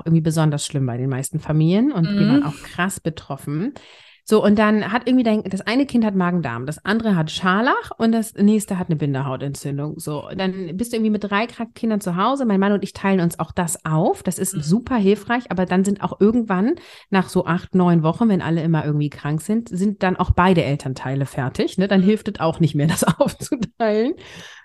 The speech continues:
Speaker 1: Und dann scrollst du rum und dann siehst du irgendwie nur Post mit, "Bei uns ist jetzt auch Mund, Hand, Fuß." Und dann denkst du, "Oh Gott, nein, Mund, Hand, Fuß. Das, das
Speaker 2: <laughs>
Speaker 1: könnten
Speaker 2: Das
Speaker 1: wir ja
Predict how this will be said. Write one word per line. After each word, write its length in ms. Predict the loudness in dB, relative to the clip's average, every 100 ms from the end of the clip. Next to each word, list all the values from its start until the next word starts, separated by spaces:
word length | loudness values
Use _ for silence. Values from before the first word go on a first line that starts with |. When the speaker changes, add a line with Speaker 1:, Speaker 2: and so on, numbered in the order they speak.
| -20 _
Speaker 1:
Und 160 | 4 4
dann 120 | 2
scrollst 640 | 2 4 6 6 4 -2 -4
du 40 |
rum 400 | 2 4 4 2 2
und 140 | 2
dann 300 | 4 2 2
siehst 380 | 0 -2 -2 -2
du 80 | 0
irgendwie 460 | 0 0 0 2 4
nur 260 | 4 4
Post 520 | 4 4 4 0 0
mit, 120 | -2 0
"Bei 140 | 0
uns 160 | 0 -2
ist 160 | -4
jetzt 160 | -6 -4
auch 140 | 0
Mund, 280 | 4 4 2
Hand, 140 | -6
Fuß." 440 | -4 0 2 2 2
Und 80 | 2
dann 80 |
denkst 200 | 4 2
du, 140 | 2 2 2 0 -2 -2 -2
"Oh 100 | -2
Gott, 240 | 0 -4 0
nein, 320 | 0 2 0
Mund, 260 | -4 -6
Hand, 140 | -10 -10
Fuß. 380 | -4 -4 -4 -12 -20 -12
Das, 240 | -4 2 2 2 -2 -2
das 340 | -6 -6 -4
Speaker 2:
<laughs> 20 |
Speaker 1:
könnten 300 | 0 0 2
Speaker 2:
Das 80 | 0
Speaker 1:
wir 40 |
ja 80 | 2